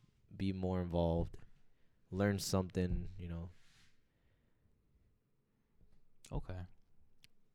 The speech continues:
Speaker 1: So.
Speaker 2: I've heard it. I know a
Speaker 1: But if,
Speaker 2: saying,
Speaker 1: but if
Speaker 2: something
Speaker 1: you
Speaker 2: like
Speaker 1: were
Speaker 2: that.
Speaker 1: to invite me,
Speaker 2: Yeah.
Speaker 1: you know, to your, you know,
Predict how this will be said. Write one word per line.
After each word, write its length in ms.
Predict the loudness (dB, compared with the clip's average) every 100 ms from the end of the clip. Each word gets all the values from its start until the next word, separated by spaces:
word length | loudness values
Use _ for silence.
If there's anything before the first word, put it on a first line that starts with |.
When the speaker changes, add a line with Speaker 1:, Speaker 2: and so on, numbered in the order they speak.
| -10
Speaker 1:
So. 380 | -4 -4 -4 -10 _ _ _ _ _ _ -20 _ _ _ -20 _ _ -8
Speaker 2:
I've 100 | 2
heard 160 | 6 6
it. 80 | 4
I 120 | 2
know 180 | 4 4
a 60 | 4 10
Speaker 1:
But 120 | 12
if, 120 | 12
Speaker 2:
saying, 120 | 10
Speaker 1:
but 100 | 12
if 80 | 12
Speaker 2:
something 80 | 12
Speaker 1:
you 60 | 12
Speaker 2:
like 40 |
Speaker 1:
were 100 | 12
Speaker 2:
that. 60 | 12
Speaker 1:
to 60 | 12
invite 320 | 12 10 10
me, 320 | 2 -2 -6 -10 -4
Speaker 2:
Yeah. 180 | -2 -2 -4
Speaker 1:
you 80 | -2
know, 80 | 0
to 160 | 2 4
your, 360 | 6 6 4 0
you 80 | -2
know, 240 | -2